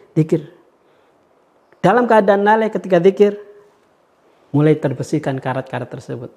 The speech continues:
Sehingga seorang hamba terpelihara kesadarannya, ingatnya bersama Allah Subhanahu. Terakhir, tafakur. Inilah caranya sul-, sul-, bertafakur, renungkan.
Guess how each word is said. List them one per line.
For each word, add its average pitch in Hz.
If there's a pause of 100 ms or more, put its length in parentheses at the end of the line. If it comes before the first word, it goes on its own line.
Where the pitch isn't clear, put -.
(120)
Sehingga 135
seorang 131
hamba 143
terpelihara 139 (240)
kesadarannya, 139 (480)
ingatnya 147
bersama 120
Allah 113
Subhanahu. -
Terakhir, 180 (320)
tafakur. - (1120)
Inilah 202
caranya 170
sul-, 180
sul-, -
bertafakur, 196
renungkan. 208